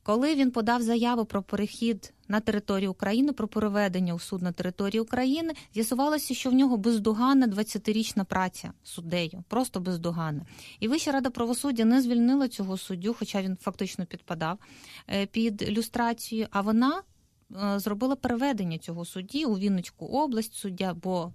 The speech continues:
дійсно людина, е, працювала бездоганно. І ось в цьому разі Вир-, Вища рада правосуддя саме застосувала принцип верховенства права і індивідуальної відповідальності особи. Е, з приводу,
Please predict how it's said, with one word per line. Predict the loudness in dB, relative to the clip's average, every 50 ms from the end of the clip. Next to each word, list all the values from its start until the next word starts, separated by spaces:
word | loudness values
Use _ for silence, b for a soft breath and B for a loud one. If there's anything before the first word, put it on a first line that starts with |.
| -14 -10
дійсно | -4 -4 -4 -2 -2 0 0
людина, | 2 0 0 0 0 0 2 2 2 0 0 B B B B B B B
е, | B -2 -2
працювала | 0 0 -2 -2 0 0 0 2 2 2 2 2 0
бездоганно. | -2 -2 -4 -4 -4 -4 -4 -2 -2 -2 -2 -2 -4 -4 -4
І | -2 0
ось | 0 0 0 -2 -8
в | -8
цьому | -4 0 2 4 4
разі | 4 2 0 0 0 0 -2 -2
Вир-, | 0 0 -2 0 0
Вища | 0 -2 -2 -2 -2
рада | -2 -2 -2 -2
правосуддя | -2 -2 -2 -2 -2 -4 -4 -4 -4 -4 -2 0 -2 -2
саме | -2 -2 0 4 4 6 4 4 2 B B B B B
застосувала | -6 -4 0 0 0 2 2 2 2 2
принцип | 2 0 0 0 0 -2 -6 -8
верховенства | -8 -6 -4 -2 -2 0 0 -2 -2 -4 -8 -6
права | -2 -2 0 0 0 0 0 -2 -4 -4 -4
і | -2 0 0 0
індивідуальної | 2 2 2 2 4 2 2 2 2 2 4 4 4 4 4 4 2 0
відповідальності | -2 -4 _ -6 -6 -4 -4 -4 -2 -2 -2 -2 -4 -6 -8 -10 -14 -20 -20 -20 -20 _ _ _ _
особи. | -12 -10 -8 -6 -6 -6 -6 -8 -12 _ B B B B B B B B B B B -4
Е, | -2 -2 -2 -2
з | -2
приводу, | -2 -2 0 0 0 0 0 0 0 0 -2